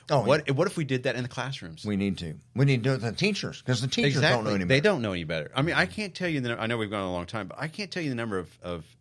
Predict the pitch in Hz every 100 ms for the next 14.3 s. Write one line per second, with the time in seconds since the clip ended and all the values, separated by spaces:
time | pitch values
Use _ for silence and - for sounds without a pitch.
0 | 92 87 98 104 110 98 101 95 139 -
1 | 92 85 - 95 95 _ - 117 143 135
2 | 95 98 92 - 90 85 92 87 92 87
3 | 85 78 73 82 82 82 104 104 82 90
4 | 85 95 78 76 69 - - - - -
5 | 104 104 156 196 - 180 95 78 101 92
6 | - 101 120 135 123 107 - - 78 _
7 | - 78 71 69 - 90 98 95 123 160
8 | 180 - _ _ _ _ _ _ 98 101
9 | 82 104 123 135 - 120 95 90 - 82
10 | 85 90 85 80 69 - 82 76 - -
11 | - 85 - - 135 104 - 80 - 78
12 | 60 _ _ - 101 92 165 185 123 92
13 | 87 85 85 90 - 113 92 80 73 -
14 | 117 82 -